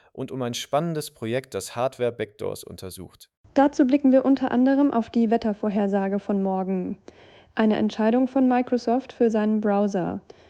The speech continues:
Speaker 2: Und auf einen Blick in die etwas kuriosere Werbegeschichte der neunziger Jahre.
Speaker 1: Viel Stoff also. Dann legen wir direkt los.
Speaker 2: Wir beginnen mit einem ungewöhnlich düsteren Fall.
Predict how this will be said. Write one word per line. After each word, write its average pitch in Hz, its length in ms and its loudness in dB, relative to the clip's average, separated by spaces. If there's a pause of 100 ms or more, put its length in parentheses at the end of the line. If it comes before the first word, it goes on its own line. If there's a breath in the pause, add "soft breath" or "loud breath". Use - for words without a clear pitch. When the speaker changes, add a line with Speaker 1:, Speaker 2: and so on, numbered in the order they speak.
(200 loud breath)
Speaker 2:
Und 277 240 6
auf 233 140 -2
einen 233 240 2
Blick 247 320 0
in 226 140 2
die 220 180 0
etwas 220 320 -4
kuriosere 226 720 2
Werbegeschichte 214 720 -2
der 202 140 0
neunziger 190 480 -2
Jahre. 185 500 -6 (160)
Speaker 1:
Viel 190 320 -2
Stoff - 400 0
also. - 340 -10 (340)
Dann 131 140 -2
legen 160 300 -2
wir 147 100 0
direkt 131 360 -2
los. 92 460 -8 (260)
Speaker 2:
Wir 254 100 0
beginnen 285 280 6
mit 302 140 4
einem 254 180 2
ungewöhnlich 247 680 4
düsteren 240 520 0
Fall. 226 480 0